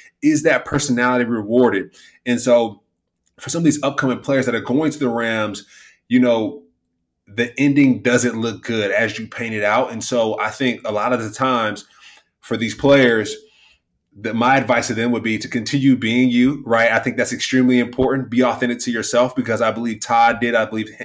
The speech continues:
believe Henderson did. And we did get a little flair from Henderson, like you said, the emojis that he had, the, the, uh, you know, the happy faces and him leaving.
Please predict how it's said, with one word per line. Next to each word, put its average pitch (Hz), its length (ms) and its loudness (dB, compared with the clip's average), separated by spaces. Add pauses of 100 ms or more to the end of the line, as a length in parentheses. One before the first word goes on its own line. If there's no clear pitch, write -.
believe 110 220 -6
Henderson 120 360 -4
did. 123 340 0 (300)
And 120 240 2
we 127 80 4
did 147 220 6
get 139 80 6
a 127 60 6
little 127 180 6
flair 135 400 4
from 135 160 0
Henderson, 139 400 2
like 123 160 0
you 123 60 -2
said, 131 200 0
the 123 140 4
emojis 123 380 2
that 127 120 4
he 127 100 2
had, 123 360 2
the, 113 180 -2 (300)
the, 120 140 6
uh, 107 680 2
you 123 120 2
know, 113 100 2
the 107 120 -2
happy 127 320 0
faces 127 420 0
and 113 140 -6
him 120 200 -2
leaving. 127 380 0